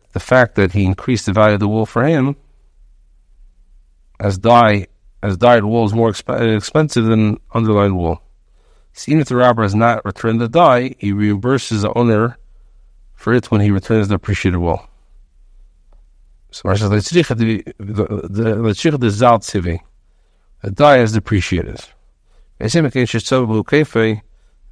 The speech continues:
the, or the, he robbed another of dye and a basket, and dyed the basket with the dye.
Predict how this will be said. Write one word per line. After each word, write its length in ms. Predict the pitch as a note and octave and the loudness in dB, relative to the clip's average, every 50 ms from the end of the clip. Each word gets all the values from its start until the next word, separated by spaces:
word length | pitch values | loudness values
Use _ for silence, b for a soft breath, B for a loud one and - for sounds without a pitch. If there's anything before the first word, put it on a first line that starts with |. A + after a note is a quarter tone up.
| _ _ _ _ - | _ _ _ _ -6
the, 600 | - G#2+ G#2 G#2 G#2 G#2 G2+ G2+ G2+ G2+ G2 F#2+ - _ _ _ - | -2 -2 0 0 0 0 0 0 -2 -2 -4 -6 -12 _ _ _ -8
or 180 | - A2 G#2+ G#2 | -4 -2 -2 0
the, 260 | G2 G#2 G#2+ G2 F#2+ | 0 -2 -2 -2 -4
he 120 | F#2+ G2 G#2+ | -2 -2 -2
robbed 280 | G#2 A2 A#2+ B2+ A#2+ | 0 2 2 2 4
another 300 | A#2 A2+ A#2+ B2 A#2+ A#2+ | 2 0 0 0 0 0
of 100 | A#2 G#2 | -2 -2
dye 260 | G#2 B2+ C3+ C3+ B2+ A#2+ | 0 0 0 2 2 0
and 120 | A2+ A2 | 0 -2
a 20 | |
basket, 380 | G2+ F#2+ - A#2+ A#2+ - - G#2 | -2 0 0 0 0 0 -2 -4
and 80 | G#2 F#2 | 0 4
dyed 200 | A2+ A2 G#2+ G2+ | 4 4 4 2
the 40 | |
basket 340 | F#2+ G2+ G2+ G2+ F#2+ - - | 2 2 2 2 0 0 -4
with 120 | G2 F#2+ E2+ | -4 -4 -4
the 120 | F2+ F2+ | -4 -4
dye. 280 | F2+ F2 - - - | -4 -4 -4 -6 -8